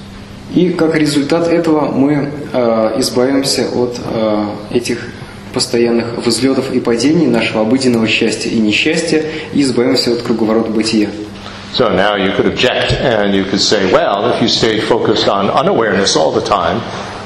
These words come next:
Speaker 2: then you wouldn't have understanding or awareness." So, uh, which one is stronger? Staying focused all the time with unawareness, or staying focused that does not conform with reality,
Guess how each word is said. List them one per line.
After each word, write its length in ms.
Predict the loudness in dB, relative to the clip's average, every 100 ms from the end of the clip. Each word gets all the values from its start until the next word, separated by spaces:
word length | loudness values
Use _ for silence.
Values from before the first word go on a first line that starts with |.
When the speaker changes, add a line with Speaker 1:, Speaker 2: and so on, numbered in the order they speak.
| -14 -14 -8 0
Speaker 2:
then 640 | 2 2 2 2 0 -2 -6 -2
you 140 | 2 2
wouldn't 240 | 2 2
have 400 | 2 2 2 0 -2 -6 -2
understanding 720 | 0 2 4 4 4 2 2 2
or 220 | 2 2
awareness." 840 | 2 2 2 2 2 0 -2 -8 -10 -12 -4
So, 520 | 0 2 2 2 2 2
uh, 360 | 2 2 4
which 280 | 4 2 2
one 120 | 2
is 120 | 2
stronger? 440 | 2 2 2 0 -2 -4 -10 -12 -14 -14 -12 -6
Staying 360 | 0 0 2 2
focused 400 | 2 2 2 2
all 120 | 2
the 140 | 2
time 300 | 2 2 2
with 160 | 2 2
unawareness, 1120 | 2 2 2 2 2 2 0 -2 -4 -8 -12 -12 -12 0
or 220 | 2 2
staying 340 | 2 2 2 2
focused 680 | 2 2 0 0 -2 -2
that 280 | 0 0 2
does 240 | 2 2 2
not 280 | 2 2 0
conform 480 | 0 2 2 2
with 160 | 2 2
reality, 640 | 2 2 2 2 0 -2